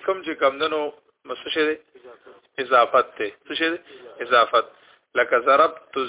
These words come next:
زیدن، آ، ضربت زیدن تادی-، تادیبی. کنه؟ تادی-، تادیبهو.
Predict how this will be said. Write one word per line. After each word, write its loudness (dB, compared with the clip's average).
زیدن، 2
آ، -2
ضربت 2
زیدن -2
تادی-، 0
تادیبی. -4
کنه؟ 2
تادی-، 0
تادیبهو. -2